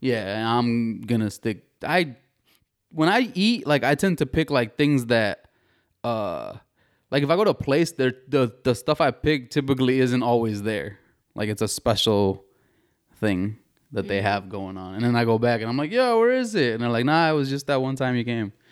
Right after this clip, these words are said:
Speaker 1: I'm like, "Fuck." <laughs> So,
Speaker 2: Mm, okay.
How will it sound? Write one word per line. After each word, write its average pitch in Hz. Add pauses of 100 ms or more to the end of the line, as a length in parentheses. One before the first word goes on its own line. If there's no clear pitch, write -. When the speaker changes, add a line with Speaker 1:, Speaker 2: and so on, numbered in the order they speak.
(300)
Speaker 1:
I'm 87
like, - (120)
"Fuck." - (440)
<laughs> - (480)
So, 82
Speaker 2:
Mm, 180
okay. 185